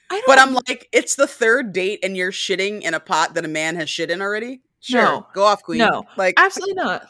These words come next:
Speaker 1: Like,
Speaker 2: <laughs>
Speaker 1: having been around men long enough, I s-, I think they would just go outside. Like, I feel
Speaker 2: Yeah.
Speaker 1: like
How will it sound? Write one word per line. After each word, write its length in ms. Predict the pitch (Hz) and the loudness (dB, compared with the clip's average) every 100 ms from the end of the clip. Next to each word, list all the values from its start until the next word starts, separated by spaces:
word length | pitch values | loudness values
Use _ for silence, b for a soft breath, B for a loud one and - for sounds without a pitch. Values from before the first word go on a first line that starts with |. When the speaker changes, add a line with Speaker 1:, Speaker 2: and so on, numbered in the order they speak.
| 311 | 0
Speaker 1:
Like, 200 | 320 - - _ 554 _ | 0 -6 -12 _ -10 _
Speaker 2:
<laughs> 440 | - - - - | -14 -14 -10 -6
Speaker 1:
having 380 | 392 440 453 294 | -2 0 0 -2
been 280 | - 226 226 | 0 0 2
around 540 | 185 185 165 185 185 180 | -2 -2 -2 -4 -6 -8
men 320 | 185 175 175 | -6 -4 -4
long 260 | 170 165 160 | -4 -4 -6
enough, 420 | 117 107 - _ _ _ _ _ _ _ _ _ _ _ _ _ _ _ _ _ _ _ _ _ _ - | -8 -8 -10 _ _ _ _ _ _ _ _ _ _ _ _ _ _ _ _ _ _ _ _ _ _ 2
I 140 | 302 | 4
s-, 180 | 320 - - | 4 -2 -6
I 360 | 269 320 269 - - - | -2 -2 -2 -12 -12 -6
think 220 | 349 415 | -4 2
they 60 | 523 | 6
would 100 | 427 | 6
just 180 | 330 294 | 4 0
go 100 | 311 | 2
outside. 720 | 285 - - 277 403 156 - - | 4 2 2 2 4 0 -6 -4
Like, 180 | 277 | -2
I 200 | 247 285 | 2 2
feel 180 | 320 403 415 | 2 2 2
Speaker 2:
Yeah. 60 | |
Speaker 1:
like 260 | 330 277 | 0 -2